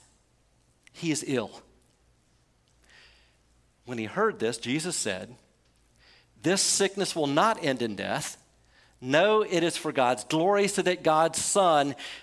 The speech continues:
may be glorified through it." In the midst of crisis, in the midst of trouble, in the midst of tragedy, all we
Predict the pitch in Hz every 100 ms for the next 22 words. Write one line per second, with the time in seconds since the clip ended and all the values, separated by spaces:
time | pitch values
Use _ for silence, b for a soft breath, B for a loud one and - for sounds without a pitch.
0 | - 147 160 180 180 175 156 143 151 147
1 | 160 143 139 135 - b b - - 143
2 | 110 98 - b b b b _ _ _
3 | _ _ _ 143 147 170 - 160 - -
4 | 156 143 123 - 143 147 180 190 - 180
5 | 156 143 B B B B B _ _ -
6 | - 190 185 160 151 151 180 190 - 165
7 | 139 - 196 180 180 170 156 139 165 190
8 | 214 214